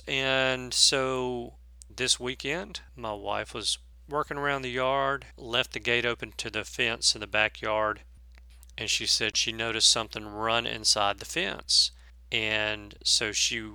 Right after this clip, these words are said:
walked inside the fence to look to see what it was, and there she was having a staring contest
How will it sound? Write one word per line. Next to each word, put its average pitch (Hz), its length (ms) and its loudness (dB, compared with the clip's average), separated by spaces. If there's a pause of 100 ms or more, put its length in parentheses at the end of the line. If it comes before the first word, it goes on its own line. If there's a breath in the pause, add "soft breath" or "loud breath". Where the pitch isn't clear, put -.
walked 120 440 -2
inside 147 360 2
the 139 60 -4
fence - 600 0 (100)
to 113 360 0
look 120 220 -6
to - 80 0
see - 160 2
what 120 160 -4
it - 80 -8
was, 113 580 2
and 104 380 -8 (220)
there 117 200 4
she - 240 4
was 104 560 0 (300 soft breath)
having 110 580 -4
a 107 100 -8
staring 123 720 0
contest 104 840 -2